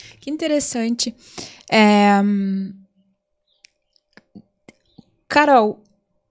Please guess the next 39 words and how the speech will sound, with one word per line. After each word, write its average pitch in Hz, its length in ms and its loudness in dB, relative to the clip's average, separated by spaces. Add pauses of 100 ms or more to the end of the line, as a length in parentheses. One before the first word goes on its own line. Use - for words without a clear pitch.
tu 233 100 -10
tem 302 200 -6
alguma 392 400 -8
história, 226 600 -4
assim, 214 240 -6
um 208 160 -4
case 220 320 -6
de 226 100 -14
sucesso 202 500 -6
que - 80 -20
tu - 60 -20
possa 214 240 -8
contar 220 260 -8
pra 233 120 -2
nós, 202 180 -4
obviamente 214 400 -6
sem 226 120 -6
falar, 202 420 -8 (360)
né, 180 220 -2
o 208 80 -6
nome, 196 240 -2
sem 208 160 -6
dar 185 100 -4
características 196 680 -8
da 202 80 -8
pessoa, 202 520 -10
mas 202 220 -6
alguma 220 320 -4
história 226 300 -4
interessante 226 580 -6
que 233 200 -4
a 220 40 0
gente 220 240 -6
consiga 226 500 -2
tangibilizar 226 800 -2
um 208 60 -6
pouco 233 240 -8
melhor, 196 560 -2
ah, 175 500 -10